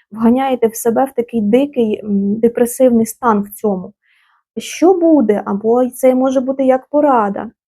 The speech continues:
оновити свої емоції, е, зайнятися якимись іншими справами, можливо, щось, що вас, м, знаєте, може, е, м'яко вивести з цього стану, відволікти зовсім на інше,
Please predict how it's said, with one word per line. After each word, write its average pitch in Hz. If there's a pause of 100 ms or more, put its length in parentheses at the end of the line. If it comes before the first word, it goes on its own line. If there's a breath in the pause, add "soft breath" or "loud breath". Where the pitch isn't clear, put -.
оновити 277
свої 240
емоції, 240 (120)
е, 226
зайнятися 262
якимись 247
іншими 247
справами, 220
можливо, 233
щось, 233
що -
вас, 233 (600 soft breath)
м, 233
знаєте, 233
може, 226 (440)
е, 220
м'яко 240
вивести 233
з -
цього 214
стану, 214
відволікти 277
зовсім 240
на 233
інше, 233